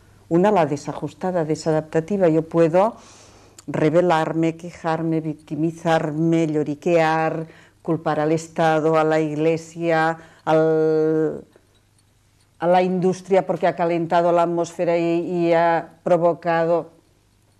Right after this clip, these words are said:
Yo puedo perder o invertir energía ahí, o una vez hecho el duelo, porque esto no es rápido, ni es automático, hay situaciones realmente difíciles, Carlos,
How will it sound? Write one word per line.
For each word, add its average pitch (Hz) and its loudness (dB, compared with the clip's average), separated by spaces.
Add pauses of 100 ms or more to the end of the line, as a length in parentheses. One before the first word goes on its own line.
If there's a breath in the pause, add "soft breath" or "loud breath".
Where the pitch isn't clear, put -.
(500)
Yo 165 -6
puedo 185 0
perder 165 0
o 156 -4
invertir 160 0
energía 156 -4
ahí, 190 -2 (800)
o 175 -2
una 160 4
vez 170 0
hecho 165 -2
el 135 -2
duelo, 131 -8 (140)
porque - -14
esto - -16
no 127 -10
es - -16
rápido, - -14
ni 151 0
es 147 -2
automático, 135 -4
hay 147 2
situaciones 147 0
realmente 143 -2
difíciles, 165 -2
Carlos, 156 -2